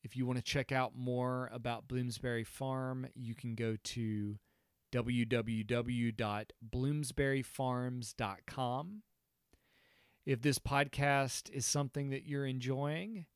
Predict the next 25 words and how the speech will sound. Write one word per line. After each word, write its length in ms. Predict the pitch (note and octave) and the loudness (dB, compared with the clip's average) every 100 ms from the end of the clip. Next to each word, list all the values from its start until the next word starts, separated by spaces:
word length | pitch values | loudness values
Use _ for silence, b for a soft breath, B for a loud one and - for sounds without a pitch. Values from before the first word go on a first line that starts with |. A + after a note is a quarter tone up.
| _ _ _ - | _ _ _ -8
and 140 | B2 | -2
you'd 180 | B2 B2 | -2 2
like 200 | B2+ B2 | 0 0
to 80 | A#2+ | -4
support 500 | - A2+ - C#3+ C#3+ | -4 -2 2 2 2
it, 240 | D3+ - - _ _ _ _ | 0 -4 -16 _ _ _ _
please 380 | - D3 D3 D3+ | -8 -2 0 0
share 420 | - - C#3+ C3+ | -2 0 0 2
it 220 | C3+ C3 - C3+ | 0 -2 -6 -8
with 160 | A#2 | -6
a 60 | A2 | -6
family 640 | - B2+ B2 C3+ C3+ C3 - | -4 -2 0 0 -2 -4 -6
or 200 | B2 A2+ | -4 -4
a 40 | G#2+ | -4
friend. 640 | - B2+ A#2+ A#2 A#2 A2+ - | -4 0 2 2 2 -2 -6
Subscribe 1120 | - B2+ - - - E3 F#3+ G2 G#2+ D3 D#3+ b b b b b | -6 -4 -2 -2 4 6 8 6 0 -4 -8 b b b b b
on 200 | B2+ A2+ | -2 2
whatever 320 | B2+ C3+ D3+ | 4 4 2
platform 680 | - D3 C#3 - C3 B2 A#2 | -2 0 0 -2 -4 -2 -2
you're 140 | A2+ | -2
using. 680 | G#2+ G#2+ G#2+ G#2+ A#2+ D3 D#3+ _ _ _ b b b b b b | 0 0 0 -2 -6 -8 -12 _ _ _ b b b b b b
And 100 | B2+ | 0
if 160 | A#2+ - | 0 0
you're 120 | B2 | -2
feeling 680 | - D3 C#3+ C3+ B2+ B2 | 0 0 2 2 0 -2